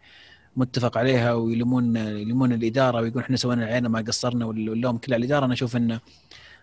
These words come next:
يعني، تهرب من المسؤولية. آه، أتفهم يمكن يكون في مشاكل، بس لما تخسر مباراة بال-، بالشكل اللي قاعد يخسر فيه الأهلي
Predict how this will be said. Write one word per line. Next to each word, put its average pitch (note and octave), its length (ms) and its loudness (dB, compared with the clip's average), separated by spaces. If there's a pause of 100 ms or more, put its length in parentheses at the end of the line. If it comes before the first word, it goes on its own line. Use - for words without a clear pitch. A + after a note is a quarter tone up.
(240)
يعني، C3+ 380 2
تهرب C3 360 0
من A#2+ 80 0
المسؤولية. B2 580 0 (800)
آه، B2+ 220 -2
أتفهم C3+ 420 2
يمكن C3+ 180 0
يكون C3 180 -2
في C#3 80 2
مشاكل، B2+ 440 0
بس C#3+ 240 -4 (500)
لما C#3 120 2
تخسر C#3 360 0
مباراة B2+ 400 2 (160)
بال-، A2+ 800 -4
بالشكل B2 560 -4
اللي A2+ 100 0
قاعد A2+ 80 0
يخسر A#2 200 -6
فيه A#2+ 160 -2
الأهلي B2+ 360 0